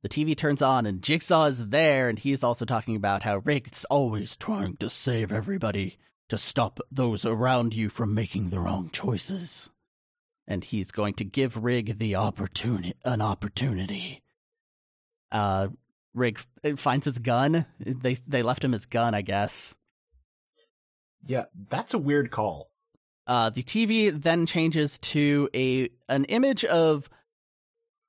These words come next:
Speaker 1: <laughs> one of the weirder traps in this whole series. So Hoffman is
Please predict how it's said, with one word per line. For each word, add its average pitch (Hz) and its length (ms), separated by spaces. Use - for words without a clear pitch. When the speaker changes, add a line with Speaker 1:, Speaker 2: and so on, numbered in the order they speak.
Speaker 1:
<laughs> - 840
one 262 200
of 269 180
the 220 100
weirder 196 480
traps - 560
in 233 160
this 262 180
whole 233 200
series. 233 640
So 165 760
Hoffman 226 580
is 175 440